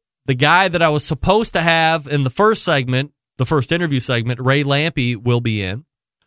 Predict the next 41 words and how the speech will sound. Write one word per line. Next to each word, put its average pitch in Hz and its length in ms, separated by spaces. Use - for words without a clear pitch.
around 120 260
that 113 200
eight 135 260
thirty 127 480
area. 98 300
So 110 400
that's 156 200
kind 185 260
of 170 120
right 147 240
around 160 220
the 143 60
time 147 280
I 123 80
typically 131 600
exit 147 400
the 147 60
show. 165 400
I'm 123 60
usually 143 440
in 151 120
around 139 600
seven 143 320
thirty, 156 520
and 131 100
then 123 100
I'm 120 120
in 131 160
for 139 100
about 123 220
an 113 80
hour, 131 260
and 123 100
then 123 120
they 117 100
have 117 160
a 101 60
movie 127 300
guy 127 220
come 123 220
in. 127 300